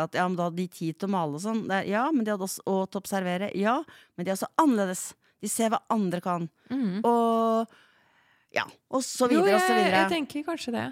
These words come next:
Speaker 1: At det er liksom det at du, du ser at disse holder på med noe som jeg ikke holder på med. Og jeg er jo, eh, kommer fra en, eh, jeg kommer fra me-, en metodistfamilie.
Speaker 2: Mhm.
Speaker 1: Og da, derfor så ble jeg ofte stilt spørsmål, sånn,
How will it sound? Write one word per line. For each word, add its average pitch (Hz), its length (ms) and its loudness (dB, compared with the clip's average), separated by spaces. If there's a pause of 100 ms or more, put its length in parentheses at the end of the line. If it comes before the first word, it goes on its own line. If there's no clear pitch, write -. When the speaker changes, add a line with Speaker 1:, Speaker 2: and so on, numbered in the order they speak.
(100)
Speaker 1:
At 226 140 -2
det 247 100 2
er 240 140 2
liksom 233 180 0
det 220 140 2
at - 80 -8 (100)
du, 226 340 0
du 208 140 -8
ser 285 400 0
at 254 80 -6 (160)
disse 233 320 -2
holder 220 300 0
på 202 120 -2
med 202 140 2
noe 233 160 2
som 247 160 0
jeg 180 540 0 (180)
ikke 220 160 0
holder 175 220 0
på 156 160 -4
med. - 80 -8 (320)
Og 247 100 6
jeg 262 400 4
er 175 220 -2
jo, 185 160 0 (320)
eh, 180 320 0 (100)
kommer 214 160 0
fra 190 220 0 (100)
en, 196 140 0 (100)
eh, 185 200 -2
jeg - 100 -6
kommer 202 180 -4
fra 196 160 -2
me-, 185 240 -2
en 196 80 -2
metodistfamilie. 185 760 -2 (240)
Speaker 2:
Mhm. 240 300 0 (640)
Speaker 1:
Og 254 380 4 (540)
da, 220 220 2 (180)
derfor 240 180 -2
så 247 80 -2
ble 233 140 2
jeg 233 80 0
ofte 226 160 -6
stilt 214 240 -6
spørsmål, 269 640 -2
sånn, 220 160 -2